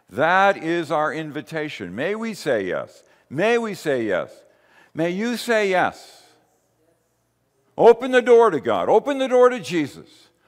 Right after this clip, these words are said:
Open the door to the Holy Spirit. Do it this week.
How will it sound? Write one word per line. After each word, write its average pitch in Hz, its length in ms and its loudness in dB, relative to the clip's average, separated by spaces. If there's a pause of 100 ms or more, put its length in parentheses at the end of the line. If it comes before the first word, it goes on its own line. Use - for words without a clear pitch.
(160)
Open 233 300 2
the 247 100 0
door 220 260 4
to 208 60 0
the 185 140 0
Holy 160 260 -6
Spirit. 107 520 -6 (1600)
Do 277 240 0
it - 180 -2 (760)
this 220 300 2
week. - 480 -10